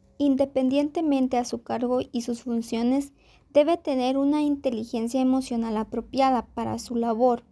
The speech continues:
El objetivo es observar y detectar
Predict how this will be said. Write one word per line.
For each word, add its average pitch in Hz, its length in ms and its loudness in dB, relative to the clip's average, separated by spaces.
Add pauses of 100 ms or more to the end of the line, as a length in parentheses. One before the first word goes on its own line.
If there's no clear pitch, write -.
(540)
El 285 180 4
objetivo 294 720 -2
es 330 280 -4
observar 247 840 -2 (140)
y 294 160 -2
detectar 233 720 -2